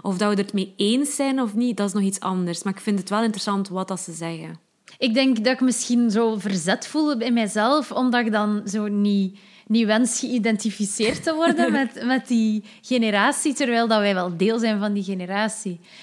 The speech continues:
Speaker 1: Ja.
Speaker 2: Maar ja, misschien dat daarom dat ik een soort, eh, soort, ik weet niet, ik voel iets dat zo in mij naar boven komt van, nee, huh. Zo, ehm, wat dat niet
Speaker 1: Dat
Speaker 2: wil
Speaker 1: is
Speaker 2: zeggen dat we bepaalde aspecten wel totaal... Eh,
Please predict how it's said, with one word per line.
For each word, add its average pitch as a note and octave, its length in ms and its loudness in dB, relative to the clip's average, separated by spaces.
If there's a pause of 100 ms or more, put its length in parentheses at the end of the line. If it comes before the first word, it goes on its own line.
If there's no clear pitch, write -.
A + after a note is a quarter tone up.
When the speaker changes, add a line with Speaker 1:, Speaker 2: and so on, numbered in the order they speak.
Speaker 1:
Ja. G#3 140 2
Speaker 2:
Maar A#3 400 4
ja, A#3+ 140 4
misschien C#4 320 0
dat C4+ 160 2
daarom B3 340 2
dat C4+ 100 0
ik - 60 -8
een A#3 60 -2
soort, G#3+ 400 -4
eh, F#3+ 300 0 (380)
soort, - 540 -10
ik - 40 -16
weet A3+ 160 -6
niet, G#3 320 -2 (800)
ik - 180 -14
voel C4+ 220 0
iets C#4+ 280 0
dat A#3 240 2
zo B3 80 0
in G#3+ 160 2
mij A3+ 140 2
naar B3+ 200 2
boven A#3+ 280 2
komt B3 260 -2
van, G3+ 260 -2
nee, E4 460 2 (200)
huh. F4 420 2 (420)
Zo, B3+ 340 0
ehm, A3+ 640 0 (360)
wat A3+ 160 2
dat B3 100 4
niet B3 100 4
Speaker 1:
Dat A#3+ 80 6
Speaker 2:
wil G#3+ 100 4
Speaker 1:
is A#3+ 60 6
Speaker 2:
zeggen C#4+ 220 2
dat C4+ 220 4
we A#3 60 2
bepaalde A#3+ 480 4
aspecten A3+ 680 -2
wel F#3+ 320 -2
totaal... G#3+ 560 0
Eh, F#3 60 -4